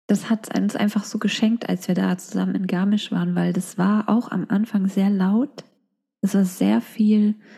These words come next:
Kopfenergie, ja. Und dann am Ende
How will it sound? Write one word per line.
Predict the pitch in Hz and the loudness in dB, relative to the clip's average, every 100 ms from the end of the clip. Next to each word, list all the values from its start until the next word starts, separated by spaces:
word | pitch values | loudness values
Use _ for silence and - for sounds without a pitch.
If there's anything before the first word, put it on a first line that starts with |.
| - - _ _ _ _ _ _ - | -20 -20 _ _ _ _ _ _ -10
Kopfenergie, | - 240 - - - 226 233 233 247 277 277 277 | -4 -4 -4 -8 -2 2 2 0 0 0 -2 -4
ja. | 247 214 247 370 _ _ _ - - _ _ _ _ - | 0 2 0 -4 _ _ _ -20 -20 _ _ _ _ 0
Und | 208 | 4
dann | 214 | 4
am | 214 185 | 4 2
Ende | 196 208 240 247 247 247 | 2 4 4 4 2 0